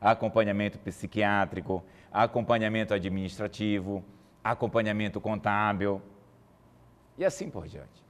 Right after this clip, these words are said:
Se fala-se também de acompanhamento espiritual.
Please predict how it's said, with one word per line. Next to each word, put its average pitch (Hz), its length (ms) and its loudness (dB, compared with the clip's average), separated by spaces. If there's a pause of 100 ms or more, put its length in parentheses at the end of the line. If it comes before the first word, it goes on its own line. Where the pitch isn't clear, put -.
(840)
Se 220 140 -2
fala-se 156 380 4
também 156 480 2
de 127 120 4
acompanhamento 120 800 4
espiritual. 76 640 -8